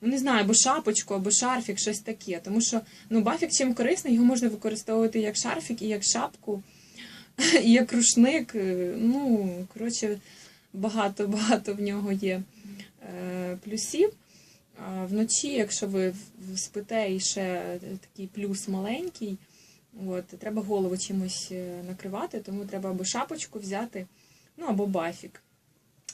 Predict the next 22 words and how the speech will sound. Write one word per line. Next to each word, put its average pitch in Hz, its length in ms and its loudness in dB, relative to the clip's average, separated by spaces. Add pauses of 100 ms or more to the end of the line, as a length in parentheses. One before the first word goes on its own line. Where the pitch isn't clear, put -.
Так, 240 200 -8
і - 40 -8
ще 240 140 2
він 220 140 4
захищає 190 480 -4
там 185 160 -12
шию 233 360 0
від 190 200 -4
вітру, 180 380 -6
от - 120 -20
щось 190 180 -12
таке. - 420 -16 (880)
А 185 80 -16
це 208 200 -8
обов'язковий 196 680 -6
предмет, 196 500 -8
я 196 160 -12
би 185 120 -6
так 185 240 -12
назвала 185 480 -4
його, 175 260 -8
так. 285 280 -14